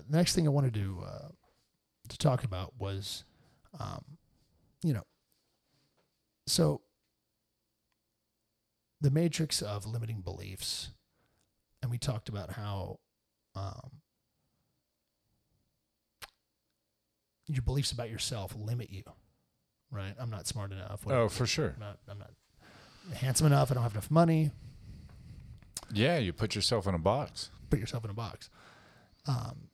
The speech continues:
Speaker 1: but it doesn't just apply to you. It also applies, obviously, to the world. So Jesus says,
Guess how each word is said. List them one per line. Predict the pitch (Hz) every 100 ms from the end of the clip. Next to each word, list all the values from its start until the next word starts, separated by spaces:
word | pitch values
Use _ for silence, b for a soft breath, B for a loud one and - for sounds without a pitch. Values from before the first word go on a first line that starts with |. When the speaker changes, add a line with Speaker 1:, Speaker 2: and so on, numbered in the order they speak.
| _
Speaker 1:
but | 151 175
it | 185 151
doesn't | 220 220
just | 190 170
apply | 160 - 151
to | 113
you. | 117 160 85 - - - _ _ _ _ b b b b
It | 170
also | 170 -
applies, | 165 - 139 107 110 113 - - - _ _ _
obviously, | 127 110 90 - 101 110 _
to | -
the | 113 95
world. | 147 147 76 - - _ _ - - _ _ _ -
So | - 165 117 101 92 - _ _ _ _ _ _ _ _ _ _ _ - -
Jesus | 123 175 185 165
says, | - 151 139 131 - -